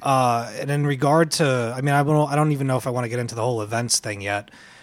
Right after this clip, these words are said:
but with Marvel, uh, and, I mean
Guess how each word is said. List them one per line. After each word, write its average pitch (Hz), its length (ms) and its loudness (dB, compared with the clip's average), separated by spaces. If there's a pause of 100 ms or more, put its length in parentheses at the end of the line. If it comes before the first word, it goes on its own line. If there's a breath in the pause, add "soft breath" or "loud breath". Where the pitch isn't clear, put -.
(140 loud breath)
but 127 500 2 (320)
with 139 260 -4
Marvel, 131 960 4
uh, - 40 -20 (460)
and, 120 460 -4
I - 120 -6
mean 156 280 0